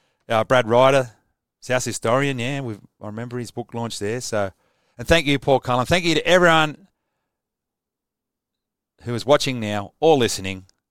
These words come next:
to Bunnies T V, live and free. And let's go and get this grand final win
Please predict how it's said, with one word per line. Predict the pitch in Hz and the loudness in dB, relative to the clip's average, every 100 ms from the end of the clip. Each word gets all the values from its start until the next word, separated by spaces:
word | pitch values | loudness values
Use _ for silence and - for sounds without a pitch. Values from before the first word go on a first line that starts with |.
| _ _ - | _ _ -8
to | |
Bunnies | 101 160 135 - | -2 0 0 -2
T | 110 87 | -4 -4
V, | 71 76 - - | -8 -14 -14 -2
live | 151 170 139 | 4 4 2
and | 117 | -6
free. | - 90 87 - _ _ _ _ _ _ _ _ _ | -4 -4 -4 -10 _ _ _ _ _ _ _ _ _
And | 104 120 | -12 -6
let's | 143 | -6
go | - 131 | -2 0
and | 117 | 0
get | 120 - | -4 -6
this | 92 - | -10 -6
grand | 127 143 135 | -2 -2 -2
final | 143 139 135 127 | 0 2 2 0
win | 156 160 175 | 0 0 -4